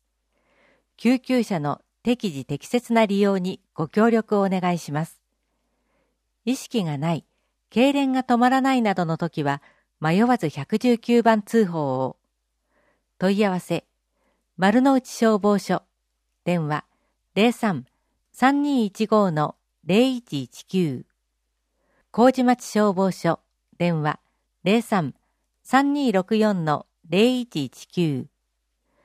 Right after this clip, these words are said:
神田消防署、電話、零三、三二五七の零一一九。紙面には二次元コードがあります。ジェンダーに関する意識、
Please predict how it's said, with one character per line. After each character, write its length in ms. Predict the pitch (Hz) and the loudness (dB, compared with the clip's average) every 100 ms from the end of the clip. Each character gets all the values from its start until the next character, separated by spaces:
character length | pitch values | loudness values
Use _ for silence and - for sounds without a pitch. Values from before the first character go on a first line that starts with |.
| _ _ _ _ - | _ _ _ _ -2
神 220 | 202 233 | 0 2
田 140 | 240 | 0
消 240 | - 226 208 | 2 0 2
防 220 | 196 190 | 0 -2
署、 320 | - 175 - _ _ - | 0 -2 -2 _ _ -4
電 240 | 165 160 | -2 0
話、 180 | 147 - _ _ - | -2 -6 _ _ 0
零 180 | 202 | 0
三、 380 | 214 196 165 139 _ _ _ _ | 2 -2 -2 -6 _ _ _ _
三 360 | - 262 277 | -2 0 0
二 200 | 277 247 | 0 0
五 220 | 180 185 | 2 2
七 260 | 196 185 165 | 2 0 -2
の 240 | 135 131 _ _ _ - | -2 -6 _ _ _ -4
零 360 | 180 220 247 | 2 4 4
一 240 | 240 - 139 | -2 -6 -8
一 220 | - - | -8 -16
九。 420 | - 175 143 123 _ _ _ _ _ _ _ _ - | -2 -2 -2 -6 _ _ _ _ _ _ _ _ -6
紙 180 | 247 | 0
面 180 | 226 190 | 0 0
に 80 | 156 | -2
は 100 | 147 | -4
二 140 | 139 | -4
次 100 | 139 | -2
元 220 | 233 262 240 | 0 0 2
コ 140 | 247 | 0
ー 40 | |
ド 120 | 214 165 | 2 0
が 80 | |
あ 40 | 151 | -2
り 100 | 139 | -4
ま 140 | 139 | -4
す。 180 | 147 - _ _ _ _ _ _ _ _ _ _ _ _ _ _ _ _ _ _ _ _ | -6 -14 _ _ _ _ _ _ _ _ _ _ _ _ _ _ _ _ _ _ _ _
ジ 80 | - | -2
ェ 40 | 294 | 0
ン 80 | 285 | 2
ダ 200 | 247 208 | 2 0
ー 20 | |
に 140 | 180 | -2
関 220 | - 190 | -2 -4
す 140 | 185 185 | -4 -4
る 220 | 156 147 _ _ _ | -4 -6 _ _ _
意 140 | - 202 | -6 -6
識、 420 | - - 147 - | -6 -8 -8 -8